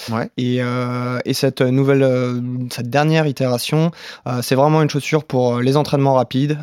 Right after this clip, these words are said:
Speaker 2: Euh, là, on parle de tempo, de fartlek.
Speaker 1: Là, on est sur de la chaussure intermédiaire, alors, entre la performance et entre la chaussure footing confort.
Speaker 2: Ouais, c'est ça, c'est
Speaker 1: Ok.
Speaker 2: pour les, les entraînements un petit peu poussés,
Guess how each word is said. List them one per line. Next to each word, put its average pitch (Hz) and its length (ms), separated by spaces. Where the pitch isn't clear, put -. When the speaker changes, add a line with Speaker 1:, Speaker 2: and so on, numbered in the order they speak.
Speaker 2:
Euh, 120 340
là, 123 140
on 127 100
parle 120 480
de 123 100
tempo, 123 600
de 120 100
fartlek. 123 540
Speaker 1:
Là, 156 100
on 190 60
est 190 60
sur 180 120
de 165 60
la 160 40
chaussure 180 360
intermédiaire, 156 460
alors, 98 200
entre 147 240
la 160 120
performance 165 600
et 147 140
entre 135 180
la 143 60
chaussure 147 440
footing 151 300
confort. 135 320
Speaker 2:
Ouais, 147 160
c'est 139 120
ça, 131 120
c'est 131 160
Speaker 1:
Ok. 131 60
Speaker 2:
pour 147 100
les, 151 240
les 156 140
entraînements 165 340
un 160 60
petit - 120
peu 151 120
poussés, 165 400